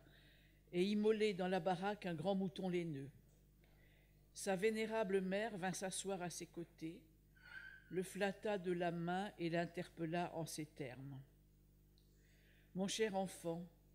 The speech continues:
jusqu'à quand rongeras-tu ton cœur à gémir et pleurer, au mépris du pain et du lit ?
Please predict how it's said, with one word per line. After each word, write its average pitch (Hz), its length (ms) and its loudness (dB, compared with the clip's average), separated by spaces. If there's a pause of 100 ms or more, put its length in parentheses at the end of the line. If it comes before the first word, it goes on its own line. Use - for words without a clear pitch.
(540)
jusqu'à 190 340 -2
quand 240 300 0
rongeras-tu 175 580 -2
ton 170 300 -6
cœur 185 440 -4 (380)
à 175 140 0
gémir 185 480 -2
et 175 40 -2
pleurer, 165 560 -4 (640)
au 190 120 4
mépris 202 400 0
du 175 160 -6
pain 180 280 -2
et 175 120 0
du 160 160 -4
lit ? 156 420 -10